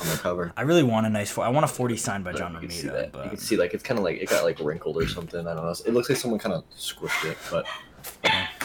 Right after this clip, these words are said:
Speaker 1: I mean,
Speaker 2: We got
Speaker 1: if
Speaker 2: that
Speaker 1: she doesn't
Speaker 2: dog
Speaker 1: bark,
Speaker 2: cameo.
Speaker 1: she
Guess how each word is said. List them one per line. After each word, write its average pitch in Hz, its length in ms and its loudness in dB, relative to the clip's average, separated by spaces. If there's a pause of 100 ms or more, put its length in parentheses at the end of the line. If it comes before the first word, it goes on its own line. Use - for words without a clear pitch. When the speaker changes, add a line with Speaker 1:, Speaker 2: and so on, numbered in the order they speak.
(480)
Speaker 1:
I 90 60 0
mean, 170 260 0 (100)
Speaker 2:
We 160 140 6
got 202 200 12
Speaker 1:
if - 60 10
Speaker 2:
that 214 120 12
Speaker 1:
she - 40 10
doesn't 196 220 12
Speaker 2:
dog 185 120 12
Speaker 1:
bark, - 120 8
Speaker 2:
cameo. 151 460 8
Speaker 1:
she 180 640 8